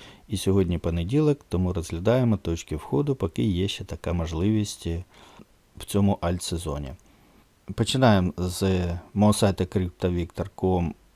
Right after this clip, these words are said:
сторінка криптоактив і розділ альтсезон. Тут ви можете подивитися минулі прогнози.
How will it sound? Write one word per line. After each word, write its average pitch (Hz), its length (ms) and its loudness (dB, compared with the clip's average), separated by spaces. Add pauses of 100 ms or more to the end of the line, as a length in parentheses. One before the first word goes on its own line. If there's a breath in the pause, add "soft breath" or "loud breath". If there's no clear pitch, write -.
(260)
сторінка 85 520 -4
криптоактив 87 1000 -2 (500 loud breath)
і 180 400 0 (1300)
розділ 95 540 0
альтсезон. 90 880 -2
Тут 85 260 -6
ви 82 140 -4
можете 78 420 -6
подивитися 78 840 -8 (100)
минулі 90 680 -2 (800)
прогнози. 139 920 4